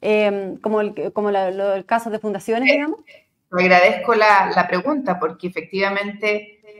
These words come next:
Speaker 2: eh, uno diría, "¿por qué se oponen a este texto constitucional?". Bueno, una buena razón es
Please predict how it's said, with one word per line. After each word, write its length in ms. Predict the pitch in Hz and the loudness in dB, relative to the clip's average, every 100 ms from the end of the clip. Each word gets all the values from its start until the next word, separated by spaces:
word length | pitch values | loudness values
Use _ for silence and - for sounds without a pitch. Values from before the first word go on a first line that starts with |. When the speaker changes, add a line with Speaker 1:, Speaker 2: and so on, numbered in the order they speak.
| - | 0
Speaker 2:
eh, 240 | 170 165 165 | 2 4 2
uno 180 | 190 | 0
diría, 560 | 190 185 190 196 202 - - | 0 0 0 0 0 -2 -6
"¿por 240 | 190 190 185 | -6 -6 -6
qué 240 | - 311 320 | -4 -4 -4
se 200 | - 269 | -4 -4
oponen 480 | 240 302 330 339 311 | -2 2 2 2 -2
a 40 | |
este 200 | 311 320 | -4 -6
texto 340 | 294 294 - - | -6 -6 -8 -10
constitucional?". 640 | 277 - 269 262 269 226 | -12 -12 -12 -4 -2 0
Bueno, 260 | 254 247 - | 0 0 0
una 180 | 240 240 | 0 2
buena 220 | 254 247 | 2 2
razón 380 | 254 247 233 240 | -2 -4 -2 0
es 160 | 226 | 0